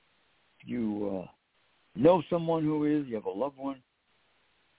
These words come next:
or you, uh, are trying to keep your loved one out of the nursing home, let us know. You see, Inner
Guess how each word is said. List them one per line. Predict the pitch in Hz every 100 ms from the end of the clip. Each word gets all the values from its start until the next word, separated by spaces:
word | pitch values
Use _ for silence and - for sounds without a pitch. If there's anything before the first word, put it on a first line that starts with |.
| _ _ -
or | 58 -
you, | - 62 64 -
uh, | - - - - _ _ _ _
are | - -
trying | 147 139 131
to | 107 -
keep | 143 117
your | 107
loved | 110 131 117
one | 104 98 - -
out | 139 180 - _ _ _ _ _ _ _ _ _ _ _ _ _ _ _ _ _ 127
of | 117
the | 123
nursing | 135 143 135 139
home, | 131 135 139 - _ _ _ _ _ _ _ _ _ _ _ _ -
let | 127 131
us | 107 -
know. | - 87 - - _ _ _ _ _ _ _ _ _ _ _ _ _ _ _ _ _ _ _
You | - 117
see, | 151 151 190
Inner | 220 208